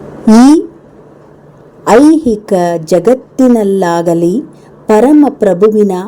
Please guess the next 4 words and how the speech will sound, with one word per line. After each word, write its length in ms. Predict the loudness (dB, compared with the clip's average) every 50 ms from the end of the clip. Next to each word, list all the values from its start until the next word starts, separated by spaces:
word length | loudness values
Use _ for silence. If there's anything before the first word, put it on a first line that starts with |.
| -12 -10 -6
ಅಲೌಕಿಕ 720 | -4 -2 0 2 2 2 2 2 0 -2 -6 -4 -2 0 -2 0
ಜಗತ್ತಿನಲ್ಲಾಗಲಿ, 1500 | 0 -2 -2 0 0 -2 -2 -4 -4 -2 0 0 2 2 0 0 0 0 -2 -2 -2 -2 -2 -2 -2 -2 -2 -4 -6 -8 -10 -16 _ -20 -20 -20 _ _ -2
ನಿರಾಕಾರ 800 | 0 2 2 2 2 2 0 -2 -2 -2 -2 -2 0 0 0 -2 -2 -4 -4 -6
ಅಭಿವ್ಯಕ್ತಿಯು 880 | -4 0 0 2 2 2 0 -2 -4 -8 -10 -6 -4 -2 -2 -2 -4 -6